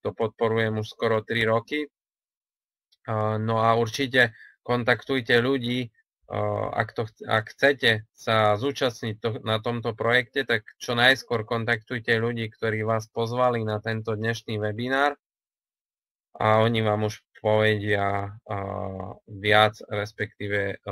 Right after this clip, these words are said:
spravia s vami tie potrebné kroky, aby, aby ste sa mohli zapojiť. Z mojej strany je to všetko. Ja vám ďakujem za pozornosť. Ak máte nejaké otázky,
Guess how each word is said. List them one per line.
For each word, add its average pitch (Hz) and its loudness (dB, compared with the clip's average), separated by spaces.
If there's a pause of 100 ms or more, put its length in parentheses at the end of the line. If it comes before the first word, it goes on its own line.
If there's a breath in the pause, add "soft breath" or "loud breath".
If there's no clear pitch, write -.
(200)
spravia 101 -4
s 95 -12
vami 101 -8 (480)
tie 101 -2
potrebné 98 -4
kroky, 98 -4
aby, 95 -8
aby 98 -8
ste - -12
sa 98 -10
mohli 98 -8
zapojiť. 92 -10 (540)
Z 110 -10
mojej 147 6
strany 151 0
je 139 4
to 123 2
všetko. 160 2 (320)
Ja 127 2
vám 131 0
ďakujem 123 2
za 117 2
pozornosť. 127 0
Ak 120 0
máte 135 2
nejaké 120 2
otázky, 127 0